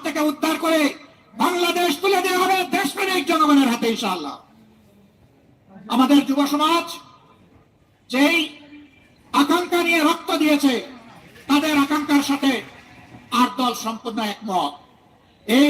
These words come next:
আকাঙ্ক্ষার বিপক্ষে যারা দাঁড়াবে, জনগণ আগামী নির্বাচনে তাদেরকে আর ক্ষমা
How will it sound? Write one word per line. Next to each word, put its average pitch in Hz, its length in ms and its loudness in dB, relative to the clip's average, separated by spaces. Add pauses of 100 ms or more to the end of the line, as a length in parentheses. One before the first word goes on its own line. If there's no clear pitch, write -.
আকাঙ্ক্ষার 285 500 2
বিপক্ষে 285 440 -4
যারা 254 220 -2
দাঁড়াবে, 285 300 0 (720)
জনগণ 294 400 4 (100)
আগামী 285 280 2
নির্বাচনে 277 520 0 (140)
তাদেরকে 254 320 -4 (140)
আর 233 160 -4
ক্ষমা 220 220 -2